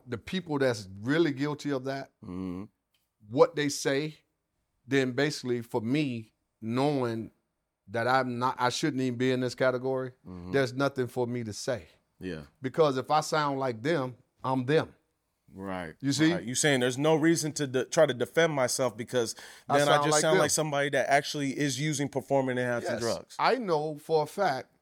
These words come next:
Speaker 1: it's guys in the Hall of Fame right now that's,
Speaker 2: Right.
Speaker 1: that's done it. They've been, they've been found guilty of it, but they're in it.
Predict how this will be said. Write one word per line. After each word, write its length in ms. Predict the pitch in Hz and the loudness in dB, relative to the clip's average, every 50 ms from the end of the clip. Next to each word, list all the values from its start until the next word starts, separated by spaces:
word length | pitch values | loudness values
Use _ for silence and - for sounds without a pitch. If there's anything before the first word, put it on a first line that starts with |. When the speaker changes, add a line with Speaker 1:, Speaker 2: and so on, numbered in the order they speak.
| _ _ _ _ _ _ _ _ _ _ _ _ | _ _ _ _ _ _ _ _ _ _ _ _
Speaker 1:
it's 160 | 139 151 139 127 | -4 -4 -2 0
guys 360 | 135 151 147 147 143 139 135 | 2 2 4 4 2 0 -2
in 80 | 143 | -4
the 80 | 135 131 | -4 -2
Hall 180 | 143 143 139 135 | -2 -2 -2 -4
of 80 | 123 | -4
Fame 400 | 147 160 165 156 135 117 113 113 - _ _ _ _ _ _ _ _ - | -4 -4 -4 -4 -6 -8 -10 -12 -16 _ _ _ _ _ _ _ _ -4
right 220 | 98 135 147 151 151 | 0 2 2 2 2
now 260 | 160 165 127 92 - - _ _ _ - | 0 -2 -2 -6 -10 -16 _ _ _ -4
that's, 160 | - 123 113 | -2 0 0
Speaker 2:
Right. 220 | 95 87 - 120 117 | 0 -2 -4 -2 0
Speaker 1:
that's 200 | 123 120 117 110 | 0 0 0 -4
done 480 | 107 92 80 98 107 113 123 113 101 95 | -8 -12 -14 -8 0 0 2 2 0 -4
it. 80 | - _ _ _ _ _ _ _ _ _ _ _ _ 113 | -10 _ _ _ _ _ _ _ _ _ _ _ _ -4
They've 280 | 110 135 143 143 135 131 | 0 0 0 0 0 0
been, 500 | 147 151 147 143 135 131 120 110 - - _ _ | 0 2 2 0 0 -2 -6 -10 -16 -20 _ _
they've 200 | 117 123 127 135 | -2 0 0 2
been 180 | 131 143 139 131 | 2 0 0 -2
found 460 | - - 151 156 160 156 160 156 135 | -2 -2 0 2 2 2 0 0 -2
guilty 460 | 123 147 185 196 190 - 151 135 117 | 2 2 4 4 2 0 -2 -2 -2
of 140 | 107 101 90 85 | -2 -4 -8 -12
it, 100 | - - _ _ _ _ | -16 -18 _ _ _ _
but 160 | 110 127 123 120 | -4 -4 -2 0
they're 180 | 131 131 - - | -2 -4 -2 0
in 160 | 180 175 139 | 0 0 0
it. 120 | - - | 0 -6